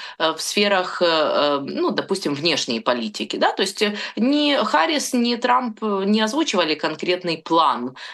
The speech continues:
э, победы для Украины, да, то есть они не озвучивали, м, конкретные, м, элементы, инструменты, которые будут использовать во внешней пр-, политике. Мы не слышали ни разу,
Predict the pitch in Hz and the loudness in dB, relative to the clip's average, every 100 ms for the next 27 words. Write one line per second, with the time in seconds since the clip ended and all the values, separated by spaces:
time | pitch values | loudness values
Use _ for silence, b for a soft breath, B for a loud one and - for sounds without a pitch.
0 | - 127 131 180 160 135 110 107 110 135 | -2 0 2 0 0 0 -2 -2 -2 0
1 | 123 120 143 135 107 110 120 170 220 127 | 0 0 -2 -2 -2 -6 -2 -2 0 -2
2 | - 165 196 185 190 170 160 202 202 165 | -2 -2 0 0 0 -2 -2 -2 0 0
3 | 156 151 B B - 143 147 139 147 151 | 0 0 B B -4 0 2 0 0 -2
4 | 151 165 170 156 147 143 143 B - 147 | 0 0 0 -2 0 0 -2 B -8 -2
5 | 147 139 - 170 147 151 190 175 160 139 | 0 2 2 2 2 2 0 -2 -2 -2
6 | 135 - 135 139 175 185 165 135 131 135 | -2 -4 -2 0 0 -2 -2 -2 -2 -2
7 | 143 131 135 151 127 127 - 151 143 135 | 0 0 -2 -4 -4 -4 -2 -2 -2 -2
8 | 131 123 139 143 135 156 147 185 190 - | -2 0 0 0 -2 -2 -2 0 -2 0
9 | 196 117 - - 190 233 220 226 220 196 | 0 0 -4 -2 0 0 0 0 0 2
10 | 208 247 240 143 123 | 2 4 2 2 -2